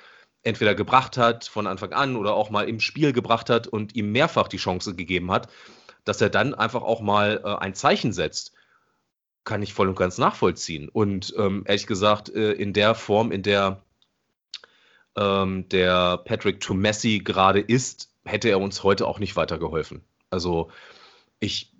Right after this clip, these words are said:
weiß ich nicht. Also, Kocak ist, äh, sicherlich kein Sympathieträger vom Herrn, da würde ich vollkommen mitgehen. Aber bei der, bei der Twumasi-Geschichte, da hat er jetzt meines, meines, äh,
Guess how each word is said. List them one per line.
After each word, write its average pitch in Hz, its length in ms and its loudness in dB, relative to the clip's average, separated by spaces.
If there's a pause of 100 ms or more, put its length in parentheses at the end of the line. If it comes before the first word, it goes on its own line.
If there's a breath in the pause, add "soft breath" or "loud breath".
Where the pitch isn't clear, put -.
(380)
weiß 92 220 -2
ich 90 80 -6
nicht. 85 180 -8
Also, 107 160 -2
Kocak 135 400 4
ist, - 300 -6
äh, 117 160 0
sicherlich 117 500 0
kein 110 680 -2
Sympathieträger 107 840 -2
vom 101 220 -2
Herrn, 98 300 0
da 95 180 -4
würde 101 120 -4
ich - 180 -14
vollkommen 95 420 -4
mitgehen. 107 560 0 (920 loud breath)
Aber 101 880 4 (1200)
bei 101 160 -4
der, 104 420 4
bei 101 160 -4
der 101 140 0
Twumasi-Geschichte, 98 1080 0 (360)
da 92 380 0
hat 90 80 -2
er 98 80 2
jetzt 95 280 0
meines, 95 600 -2 (180)
meines, 95 440 -6
äh, 90 480 0